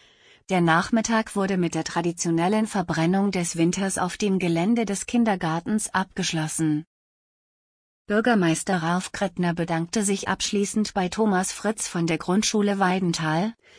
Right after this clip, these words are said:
Ramona Brunner vom evangelischen Kindergarten sowie Anni Wagner-Blese, Bianca Borger und Valentin Niederberger für die hervorragende Organisation der Veranstaltung.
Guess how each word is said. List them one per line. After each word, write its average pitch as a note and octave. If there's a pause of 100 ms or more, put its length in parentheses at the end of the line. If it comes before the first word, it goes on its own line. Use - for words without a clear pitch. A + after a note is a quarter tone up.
(380)
Ramona F3+
Brunner G#3
vom E3+
evangelischen E3+
Kindergarten G#3
sowie F3+
Anni F#3+
Wagner-Blese, E3+ (720)
Bianca G3
Borger F3
und F3+
Valentin F#3+
Niederberger F3+
für G3
die F3+
hervorragende F3
Organisation F3
der G3+
Veranstaltung. E3+